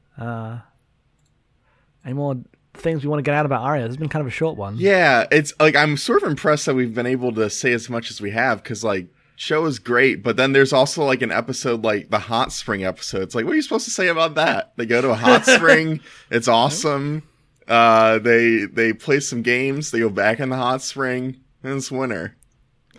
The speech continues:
Speaker 2: That's kind of
Speaker 1: Oh,
Speaker 2: the
Speaker 1: yeah.
Speaker 2: episode. <laughs>
Speaker 1: I guess it's some, like, formal notes. Uh, I, I was surprised at how, like,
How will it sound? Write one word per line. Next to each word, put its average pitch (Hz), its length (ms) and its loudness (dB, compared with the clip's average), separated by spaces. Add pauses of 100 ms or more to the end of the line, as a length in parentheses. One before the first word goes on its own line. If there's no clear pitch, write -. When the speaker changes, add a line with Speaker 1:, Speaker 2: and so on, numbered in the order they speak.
Speaker 2:
That's - 240 -6
kind - 240 -2
of - 80 2
Speaker 1:
Oh, - 60 2
Speaker 2:
the - 100 4
Speaker 1:
yeah. 427 60 4
Speaker 2:
episode. 117 500 0
<laughs> - 920 0 (680)
Speaker 1:
I 170 120 2
guess 220 160 2
it's 190 100 -10
some, 170 100 2
like, 151 180 2
formal 147 440 -2
notes. - 720 -8 (140)
Uh, 117 420 -8 (280)
I, 143 120 0
I 151 160 4
was 165 120 4
surprised 160 540 2
at 143 80 -4
how, 139 340 0
like, 135 480 -6